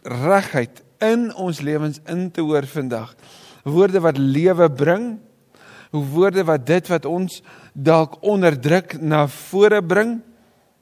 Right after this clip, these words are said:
woorde wat red. Here, U sê in Johannes sewentien dat die ewige lewe is om U te ken, om te weet dat U gestuur is,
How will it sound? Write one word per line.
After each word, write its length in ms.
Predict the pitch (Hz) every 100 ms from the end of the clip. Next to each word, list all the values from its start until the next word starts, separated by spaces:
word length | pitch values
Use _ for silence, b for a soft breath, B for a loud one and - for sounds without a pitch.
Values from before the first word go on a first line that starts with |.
| _ _ -
woorde 500 | 131 123 170 180 175
wat 180 | 147 131
red. 680 | 120 165 139 - - - _ _ _ b b b b b b _ -
Here, 160 | 127 147
U 120 | 151
sê 180 | 147 165
in 80 | 151
Johannes 320 | 139 143 143
sewentien 500 | 156 151 151 147 147
dat 120 | 135
die 180 | 117 143
ewige 340 | 156 160 196
lewe 300 | 131 139 143
is 140 | 151 151
om 120 | 135
U 60 | 147
te 180 | -
ken, 360 | 151 156 123 104 _ b b b b b b b
om 180 | 139 135
te 120 | 160
weet 200 | 131 170
dat 160 | 175 165
U 80 |
gestuur 520 | 147 160 - 156 143 113
is, 420 | 107 - -